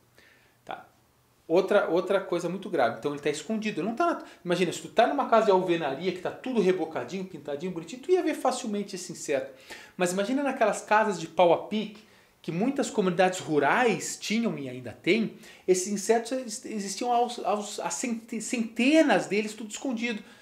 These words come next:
As pessoas iam dormir de noite e ele vinha. E ele é chamado de barbeiro. Outra curiosidade é que ele pica normalmente na região do rosto. Ele é atraído pelo C O dois.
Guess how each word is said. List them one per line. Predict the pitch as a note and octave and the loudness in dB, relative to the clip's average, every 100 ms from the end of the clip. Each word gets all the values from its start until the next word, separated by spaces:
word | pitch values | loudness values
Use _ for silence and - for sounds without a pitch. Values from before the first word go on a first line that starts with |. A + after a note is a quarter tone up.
| - _ _ D4 D3 C#3 C3+ C3+ - - | -20 _ _ -6 -4 -6 -10 -12 -14 -20
As | _ | _
pessoas | - A#2+ C3+ B2 | -8 -6 -4 -4
iam | D3 | -4
dormir | E3 G3+ G#3 | -4 -2 -2
de | A3+ | -2
noite | C#4 A3+ C4 - | 0 0 0 -2
e | C#4 | -2
ele | C4+ | 0
vinha. | G#3+ G3+ G3+ - - _ | 0 -2 -4 -8 -20 _
E | G3 | -2
ele | G#3 G#3 | 4 4
é | |
chamado | G3+ G#3 F#3 F#3+ | 4 2 4 2
de | F3 | 0
barbeiro. | - A3+ - - F#3 A3+ D3+ - | 2 4 4 0 0 2 2 0
Outra | - - D#3+ | -6 -4 -4
curiosidade | D#3 D3+ C3+ - F3 G3+ - - - - | -6 -8 -8 -2 0 0 -2 -16 -20 -6
é | E3+ | -4
que | A3 | -4
ele | G#3 | -6
pica | F#3 - A3+ A#3 - F3+ | -8 -12 -10 -8 -2 0
normalmente | A#3 D#4 C4 G#3+ A3 | 2 2 0 -2 -2
na | A3 | -2
região | G#3 G3+ G#3+ | 0 0 0
do | G#3+ | 0
rosto. | F#3 F3 F#3 - A#2 - - | 2 4 4 0 -12 -18 -2
Ele | F3 G3 | 4 4
é | A#3 | 4
atraído | A#3 - F#3+ D3 F#3 A3 E3 | 2 0 0 2 0 -2 -2
pelo | F#3+ F3+ | -2 -2
C | F3+ - | -4 -2
O | G#3+ | -2
dois. | G#3+ F#3+ F3+ | 2 2 0